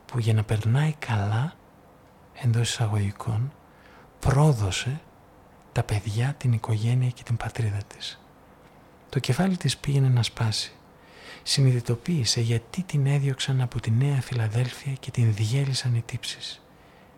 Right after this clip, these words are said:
Τι θα έκανε; Πώς θα ζούσε από εδώ και πέρα; Πώς θα ήταν η ζωή της χωρίς τα παιδιά της,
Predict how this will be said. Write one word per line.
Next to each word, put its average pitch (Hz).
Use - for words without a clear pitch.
Τι -
θα -
έκανε; 104
Πώς 208
θα -
ζούσε 120
από -
εδώ 131
και 139
πέρα; 98
Πώς 185
θα 180
ήταν 170
η 139
ζωή 117
της 165
χωρίς 139
τα 143
παιδιά 107
της, -